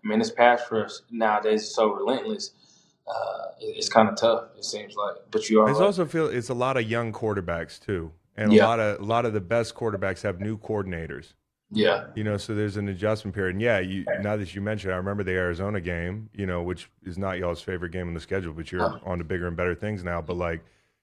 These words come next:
Speaker 2: that red zone was tough. It was, like, tough to get the ball in the end zone, and that's, like, such a key stat. I think the league, league average right now is sitting at fifty-one percent.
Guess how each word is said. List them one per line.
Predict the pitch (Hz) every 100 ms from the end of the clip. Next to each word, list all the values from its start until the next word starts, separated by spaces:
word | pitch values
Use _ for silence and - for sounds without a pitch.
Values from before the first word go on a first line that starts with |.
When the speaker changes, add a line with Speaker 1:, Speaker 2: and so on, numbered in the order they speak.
| _
Speaker 2:
that | 110 107
red | 120 123
zone | 107
was | 92 -
tough. | 135 123 85 98
It |
was, | 98
like, | 98 90 -
tough | 110 101
to |
get | 104 95
the |
ball | 98 98
in |
the | 95
end | 110
zone, | 104 92
and | 90
that's, | 95 107
like, | 98
such | - 107 98
a |
key | 87 110
stat. | 95 - 113
I | 92
think | 113 90
the |
league, | 92 113 110 -
league | 104 123 110
average | 104 107 87
right | 92 90
now | 87
is |
sitting | - 95 90
at |
fifty-one | - 92 92 90 87
percent. | 85 - 92 80